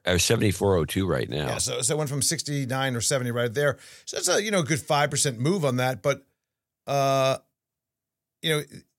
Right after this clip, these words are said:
Speaker 2: that's it. Can't even get anything, can't even a spike even more substantial with absolute, uh, targeting of, of <laughs> oil carriers, oil, oil tankers.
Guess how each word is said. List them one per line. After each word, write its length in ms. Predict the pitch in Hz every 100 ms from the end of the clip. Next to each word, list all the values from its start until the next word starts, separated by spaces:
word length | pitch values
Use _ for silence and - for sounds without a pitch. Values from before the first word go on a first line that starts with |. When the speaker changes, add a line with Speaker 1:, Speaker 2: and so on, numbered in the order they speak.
| _ _ 135
Speaker 2:
that's 240 | 156 151
it. 240 | - - - _ _ _
Can't 140 | - 196
even 120 | 185
get 60 | 185
anything, 300 | 170 165 143
can't 220 | - 220
even 160 | 202 160
a 60 |
spike 580 | 135 - - 170 175 - _ _ _ _ _
even 220 | 165 156 151
more 180 | 170
substantial 760 | 165 139 - 180 190 117 104 - _ _ _ _ _ _ _ _ _
with 320 | 117 131 104 - _ _ _ _ _ _ _ _ _ _ _ _ _
absolute, 720 | - 143 131 160 143 123 - -
uh, 200 | 123 120
targeting 540 | - 165 175 139 123 120
of, 320 | 127 123 98 - - - -
of 280 | 139 131 -
<laughs> 0 |
oil 240 | 185 302
carriers, 640 | - - 139 113 104 92 90
oil, 300 | 143 151 143
oil 240 | 160 160
tankers. 540 | 123 98 87 65 -